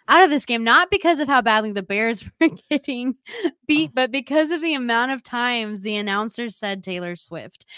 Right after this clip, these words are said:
Speaker 1: We were like, "We could have had a drinking game. Every time Taylor Swift is mentioned, we drink." But I saw a meme today.
Speaker 2: Yes.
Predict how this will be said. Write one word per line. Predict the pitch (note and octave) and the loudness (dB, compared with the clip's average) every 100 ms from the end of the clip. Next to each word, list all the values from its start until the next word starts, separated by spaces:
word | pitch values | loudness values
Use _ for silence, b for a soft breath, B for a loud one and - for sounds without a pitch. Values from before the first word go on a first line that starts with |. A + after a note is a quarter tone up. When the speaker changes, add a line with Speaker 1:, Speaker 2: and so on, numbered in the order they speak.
| B B | B B
Speaker 1:
We | A#3 | 0
were | |
like, | A#3+ A#3 | 2 2
"We | A#3+ | -2
could | G#3 A#3 | -2 -2
have | G#3+ | -2
had | A#3 G#3 | -2 -4
a | |
drinking | F#3+ G3 G3 | -4 -6 -6
game. | F#3 F#3 | -6 -4
Every | F#3 G3 | -4 -6
time | G#3 F#3+ | -6 -8
Taylor | F#3+ F3+ F#3 | -8 -8 -8
Swift | - F3 | -10 -10
is | F3+ F3 | -10 -8
mentioned, | E3+ F3 F3 E3 - | -8 -8 -10 -10 -10
we | F#3+ | -10
drink." | E3+ E3 C#3+ - _ b b b b | -8 -8 -10 -12 _ b b b b
But | A3+ | 0
I | A#3 B3+ | 2 2
saw | - D4+ C#4 | 2 2 2
a | |
meme | A#3+ B3+ D#4 D4+ | 0 0 0 0
today. | C4+ A3+ F#3+ D#3 A3+ G#3+ - | -2 -2 -2 -4 -10 -14 -8
Speaker 2:
Yes. | G3 A2+ - - | -6 -6 -8 -20